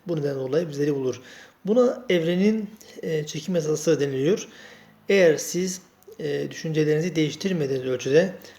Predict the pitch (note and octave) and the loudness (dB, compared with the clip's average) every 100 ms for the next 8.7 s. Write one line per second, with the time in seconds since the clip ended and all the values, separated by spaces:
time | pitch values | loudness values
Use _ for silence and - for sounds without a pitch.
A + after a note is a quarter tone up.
0 | _ F3 E3 C3+ B2+ E3 F#3 F#3 - _ | _ 0 2 2 -2 -2 -2 -4 -18 _
1 | _ - - D3 C#3+ - C#3 C#3 - - | _ -12 -6 -4 -2 -2 -2 -4 -6 -10
2 | - - - _ - E3+ C#3+ - - - | -18 -20 -20 _ -4 -2 -2 -6 -10 -12
3 | - - - _ _ - A3+ F#3+ E3 D3 | -14 -18 -20 _ _ -12 -2 0 0 -2
4 | D3+ C3 C3 D3 G3 - - _ - - | -2 -4 0 2 2 -2 -16 _ -20 -12
5 | - E3+ D3+ D#3+ E3 - D#3+ F3 - D3+ | -6 -4 2 2 2 -4 -2 0 0 0
6 | C#3 B2+ B2+ C3 E3 D#3 C#3+ C3 C3 D3 | -2 -4 -6 -2 0 0 0 -2 -2 -2
7 | F#3 - - F3 C3 C3 C3 D#3 F3+ - | -2 -6 -4 -2 -2 -4 -2 0 0 -4
8 | D#3+ D3 B2+ C#3 D#3 G3 | -6 -6 -4 -4 0 0